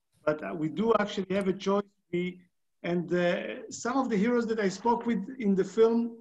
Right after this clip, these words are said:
they just, like, the, it was also a very simple kind of, like, uh, uh, characterization, but said, "I could not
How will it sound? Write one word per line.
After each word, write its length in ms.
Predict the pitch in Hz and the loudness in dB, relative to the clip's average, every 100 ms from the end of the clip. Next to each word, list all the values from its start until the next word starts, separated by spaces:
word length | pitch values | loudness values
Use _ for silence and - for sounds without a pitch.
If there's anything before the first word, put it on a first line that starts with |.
| - - | -20 -2
they 160 | 185 | 0
just, 300 | 185 226 226 | 2 2 2
like, 220 | 220 196 | -2 -2
the, 260 | 190 202 202 | 0 0 0
it 100 | 190 | -2
was 120 | 190 | -2
also 180 | 220 202 190 | -4 -4 -4
a 20 | |
very 220 | 220 208 | -2 -2
simple 480 | 196 220 208 208 196 | -4 -6 -2 -2 -2
kind 260 | 202 202 | 0 0
of, 100 | 202 | 0
like, 300 | 202 196 190 | 0 -2 -2
uh, 320 | 196 185 185 180 - _ _ _ _ _ _ - | -2 -2 -2 -6 -12 _ _ _ _ _ _ -8
uh, 560 | 165 165 165 165 165 165 _ _ _ - | -4 -2 0 0 -2 -4 _ _ _ -14
characterization, 600 | - 165 160 226 226 196 | -2 0 2 2 2 0
but 120 | 175 | 0
said, 260 | 196 202 - - _ - | 0 -2 -4 -16 _ -2
"I 120 | 185 | -2
could 240 | 190 190 | 0 2
not 400 | 190 220 233 - | 6 6 4 -2